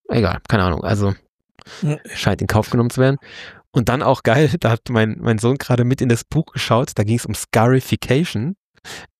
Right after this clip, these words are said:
Speaker 1: Das sind im Endeffekt künstliche, ähm, Narben, die gemacht werden, indem man nicht in die Haut nur schneidet, sondern praktisch zwei Schnitte nebeneinander setzt und die Haut, die dazwischen ist, rausnimmt.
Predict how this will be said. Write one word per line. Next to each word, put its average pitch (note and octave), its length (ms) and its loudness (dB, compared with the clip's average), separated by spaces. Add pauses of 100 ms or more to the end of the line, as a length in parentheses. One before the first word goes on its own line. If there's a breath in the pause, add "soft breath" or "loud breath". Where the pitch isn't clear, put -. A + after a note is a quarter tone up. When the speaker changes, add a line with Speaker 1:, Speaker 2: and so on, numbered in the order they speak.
Speaker 1:
Das - 140 -18
sind B2 160 -2
im A#2 160 0
Endeffekt - 480 -2 (260)
künstliche, A2 840 2 (100)
ähm, G2 420 0 (140)
Narben, A2 560 0 (720 loud breath)
die A#2 80 0
gemacht A2+ 420 0
werden, B2+ 240 6
indem A2 320 0
man A#2+ 320 2 (260 soft breath)
nicht B2 300 0
in D3 60 0
die A#2 140 2
Haut B2 260 2
nur A2 100 4
schneidet, A#2 500 2
sondern A2 360 -2 (160)
praktisch - 300 -6
zwei A#2+ 260 0
Schnitte B2+ 260 0
nebeneinander A2+ 480 2
setzt G#2 320 0 (360 loud breath)
und A2+ 120 0
die G#2+ 120 2
Haut, C#3 260 2
die A#2+ 60 2
dazwischen A2 460 0
ist, A#2 300 0
rausnimmt. F#2+ 640 -2